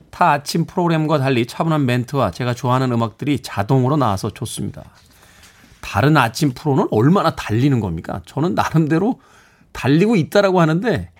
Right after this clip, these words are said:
많은 분들이 "아, 아침에 차분해서 좋습니다."라고 <laughs> 사연을 보내주십니다. 디제이가 노쇠해서 그래요. 예.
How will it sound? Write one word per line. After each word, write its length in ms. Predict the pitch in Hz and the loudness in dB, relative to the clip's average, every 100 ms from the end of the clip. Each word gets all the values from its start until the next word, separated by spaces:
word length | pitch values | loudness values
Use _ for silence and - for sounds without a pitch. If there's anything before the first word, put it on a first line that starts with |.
| _ _ _ _ | _ _ _ _
많은 260 | 107 127 190 | 0 2 4
분들이 300 | 185 180 190 - | 2 2 0 -2
"아, 280 | 95 185 | -2 2
아침에 300 | 156 - 190 180 | 2 0 -4 -4
차분해서 520 | - 226 226 196 220 | -4 -2 2 2 2
좋습니다."라고 960 | 214 - 170 170 - 147 - - 160 - - | -2 0 2 0 0 -4 -4 -4 -4 -4 -20
<laughs> 100 | _ | _
사연을 520 | - - 180 165 170 | -14 -4 0 0 0
보내주십니다. 680 | - - 135 - 120 98 117 - - - - - - - - _ | -4 0 0 0 -6 -6 -8 -12 -20 -20 -20 -18 -20 -20 -20 _
디제이가 420 | - 131 139 147 | -4 2 2 2
노쇠해서 640 | 151 123 160 185 180 165 135 | 2 4 4 4 4 4 2
그래요. 420 | 110 101 139 80 - - | 0 -2 -4 -8 -12 -12
예. 260 | 85 80 | -10 -12